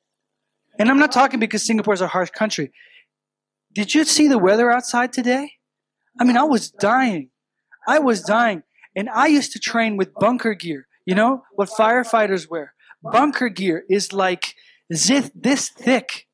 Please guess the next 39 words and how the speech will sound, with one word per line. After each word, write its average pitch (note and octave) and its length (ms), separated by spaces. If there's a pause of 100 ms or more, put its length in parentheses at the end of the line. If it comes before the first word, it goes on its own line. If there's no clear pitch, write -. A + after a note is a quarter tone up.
(500)
Plus, C4+ 180
I A#3+ 60
had A#3 120
my G#3 80
uniform G3 640
on. D#3 280 (380)
And G3+ 140
the G3+ 60
sun's A#3+ 440
out, F#3 220
and F#3 80
you G#3 80
got G#3 100
a F#3+ 60
helmet. G3+ 440 (460)
And G3+ 140
you're A#3+ 120
wearing B3 260
a F#3+ 40
tank. G#3 540 (560)
And F#3+ 100
you've A3 140
got A3 180
fake C4 380
oxygen A3 500
in G3+ 140
your F#3 140
face. - 680 (680)
You G#3 160
know, A#3 320
like, G#3+ 260 (840)
there's B3 300
no, B3 300 (240)
I A#3 100
had C4+ 140
a A#3+ 60
shade B3 500
of F3+ 180
red G3 460